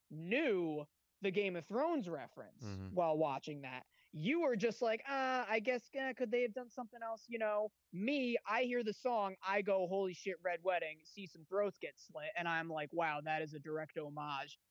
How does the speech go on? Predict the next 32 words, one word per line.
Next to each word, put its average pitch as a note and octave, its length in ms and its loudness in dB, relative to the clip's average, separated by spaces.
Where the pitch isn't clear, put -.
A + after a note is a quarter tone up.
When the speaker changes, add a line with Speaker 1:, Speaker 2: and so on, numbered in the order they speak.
Speaker 1:
to F3+ 140 2
a D3+ 80 2
random D#3 540 2
T D#3 180 -2
V D3+ 180 0
show C3 220 -6
that B2 160 -8
everyone B2+ 440 -2
watched." B2 580 -2
Speaker 2:
Mm-hmm. G#2 140 6
Speaker 1:
Like, C3+ 360 2
not, D#3+ 360 2
not F#3+ 320 2
a F#3 80 2
horror F3+ 340 2
movie. C#3 520 -16
Speaker 2:
Right, E2+ 480 -4
right. D2+ 300 -8
Yeah, C3 260 6
interesting C3 480 4
way A#2 140 6
Speaker 1:
And - 20 8
Speaker 2:
to A2 80 6
tie G#2 260 0
that F#2+ 180 4
in F#2 140 0
and E2 280 -2
come F#2+ 180 -2
full E2+ 200 -4
circle E2+ 360 -8
with C#2+ 120 -12
that. D2 240 -12